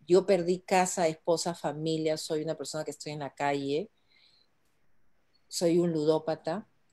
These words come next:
pero yo creo que valdría la pena que un porcentaje de todo lo que yo he tirado a, a la,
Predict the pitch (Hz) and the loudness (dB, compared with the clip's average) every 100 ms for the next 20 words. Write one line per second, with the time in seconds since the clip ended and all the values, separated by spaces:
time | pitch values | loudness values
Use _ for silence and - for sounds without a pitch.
0 | _ 160 156 175 185 - - 202 196 196 | _ -6 -2 -2 -2 -4 2 6 6 4
1 | 214 - - 151 143 147 160 175 170 160 | 0 -4 -6 -2 0 0 2 2 2 0
2 | 165 160 165 165 143 151 196 196 190 175 | 0 0 -2 -4 -4 -2 -2 0 -2 -2
3 | - 139 135 165 165 - 170 147 139 - | -6 -8 -6 -4 -4 -4 0 0 0 -2
4 | 214 240 233 196 160 143 147 156 160 - | 2 4 6 4 2 0 2 2 2 0
5 | 165 151 160 156 147 156 165 151 135 123 | 0 6 6 6 6 6 6 4 2 -2
6 | 127 123 127 | -4 -4 -6